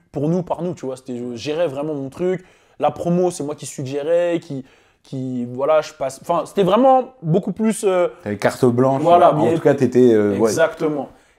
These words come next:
Speaker 1: Et du coup, bah, j'ai kiffé, franchement, j'ai kiffé l'expérience. Bon, ça, <laughs> ça a pas bien fini. Ça a pas bien fini pour, euh, la petite anecdote, c'est que,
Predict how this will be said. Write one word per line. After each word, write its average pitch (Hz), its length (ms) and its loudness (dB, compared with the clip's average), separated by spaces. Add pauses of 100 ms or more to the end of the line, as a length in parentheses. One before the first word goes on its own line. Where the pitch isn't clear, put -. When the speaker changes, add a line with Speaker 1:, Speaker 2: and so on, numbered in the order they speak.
Speaker 1:
Et 131 80 -4
du 135 100 -4
coup, 254 220 -2
bah, 120 240 -2
j'ai 113 160 -12
kiffé, 160 260 -12
franchement, 190 320 -10
j'ai 139 120 -8
kiffé 165 220 -8
l'expérience. 156 520 -8
Bon, 127 160 -10
ça, 156 340 -2
<laughs> 170 60 -6
ça 147 160 -6
a 135 60 -4
pas 170 180 -6
bien 139 280 -4
fini. 175 480 -8 (480)
Ça - 180 -2
a 151 40 2
pas 165 140 -2
bien 170 160 0
fini 180 240 -6
pour, 139 320 -6
euh, 131 160 -4
la 135 100 -4
petite - 220 -10
anecdote, 151 340 -4
c'est 127 140 -12
que, 131 240 -6